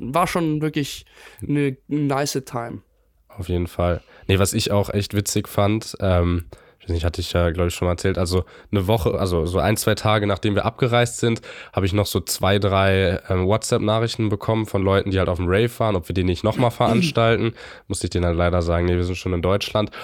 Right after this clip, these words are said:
Speaker 2: Und dann hab ich irgendwie vor zwei Tagen, hab ich noch einen Anruf bekommen von irgendeiner Nummer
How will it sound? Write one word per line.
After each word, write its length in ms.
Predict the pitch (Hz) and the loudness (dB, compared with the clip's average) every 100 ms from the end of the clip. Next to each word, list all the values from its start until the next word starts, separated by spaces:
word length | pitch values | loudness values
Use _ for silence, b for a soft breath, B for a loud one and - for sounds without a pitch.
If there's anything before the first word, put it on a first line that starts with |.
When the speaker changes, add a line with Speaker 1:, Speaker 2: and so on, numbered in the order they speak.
| B | B
Speaker 2:
Und 100 | - | -2
dann 140 | 101 104 | 2 2
hab 80 | 104 | 2
ich 80 | |
irgendwie 240 | 107 104 104 | 0 -2 -2
vor 160 | 95 | -4
zwei 320 | - - 104 107 | -4 -2 0 0
Tagen, 480 | - 104 104 101 | -2 0 2 2
hab 80 | 95 | 0
ich 80 | 95 | 0
noch 120 | 98 | 0
einen 100 | 110 | 0
Anruf 460 | 101 120 110 92 - | 2 2 2 0 0
bekommen 520 | 90 - 90 92 104 | -6 -2 0 0 -2
von 240 | - - 95 | -4 -6 -2
irgendeiner 320 | 98 95 95 | -2 0 2
Nummer 360 | 98 113 135 | 4 4 2